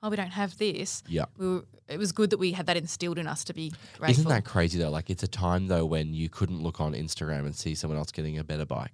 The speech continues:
Speaker 1: No.
Speaker 2: Or their own
Speaker 1: But
Speaker 2: bike.
Speaker 1: you go to school and the kids would be like, "What did you
Speaker 2: Of
Speaker 1: get for
Speaker 2: course.
Speaker 1: Christmas?" And then I'd make things up 'cause I felt a little bit
Speaker 2: Isn't that crazy?
Speaker 1: funny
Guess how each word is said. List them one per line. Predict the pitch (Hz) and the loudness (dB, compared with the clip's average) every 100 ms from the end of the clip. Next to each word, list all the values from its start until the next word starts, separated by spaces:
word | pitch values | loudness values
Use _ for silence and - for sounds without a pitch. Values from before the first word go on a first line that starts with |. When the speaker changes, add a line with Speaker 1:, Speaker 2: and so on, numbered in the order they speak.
| - | -2
Speaker 1:
No. | 240 262 240 214 - | 4 6 6 4 2
Speaker 2:
Or | 92 | 4
their | 87 82 | 6 6
own | 80 | 4
Speaker 1:
But | 80 | 4
Speaker 2:
bike. | - - | 4 6
Speaker 1:
you | |
go | 254 | 8
to | 247 | 8
school | 226 - 214 196 | 6 4 4 4
and | 180 | 2
the | 185 | -2
kids | 214 175 | -2 -2
would | 175 | -2
be | 185 | 4
like, | 180 - - | 6 6 2
"What | 302 | -2
did | 320 302 | 0 2
you | 311 | 4
Speaker 2:
Of | - | 2
Speaker 1:
get | 294 | 2
for | - - | 2 2
Speaker 2:
course. | - | 2
Speaker 1:
Christmas?" | 285 277 - 247 | 0 0 0 -2
And | 226 | 0
then | 208 | 4
I'd | 196 185 | 4 4
make | 185 165 | 4 0
things | - 180 | -2 -2
up | 170 - | 0 -2
'cause | 185 | -2
I | 170 | -4
felt | - 175 | -2 -2
a | 170 | -2
little | 165 165 | -4 -4
bit | 165 - - | -6 -6 -6
Speaker 2:
Isn't | - 262 370 | -2 0 4
that | 151 | 2
crazy? | - 92 85 | 6 6 6
Speaker 1:
funny | 90 | 4